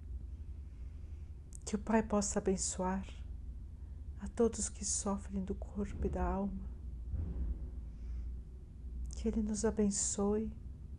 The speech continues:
abençoe o nosso planeta, os animais, a natureza, as nossas águas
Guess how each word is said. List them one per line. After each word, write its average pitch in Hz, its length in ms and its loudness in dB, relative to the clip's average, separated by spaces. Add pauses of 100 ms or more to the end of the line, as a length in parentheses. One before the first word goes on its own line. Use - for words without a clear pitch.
(840)
abençoe 240 600 6
o 226 40 4
nosso 226 320 2
planeta, 202 640 4 (1000)
os 202 140 2
animais, 202 1080 4 (2500)
a 196 40 0
natureza, 208 840 4 (840)
as 240 140 -2
nossas 220 420 2
águas 202 800 0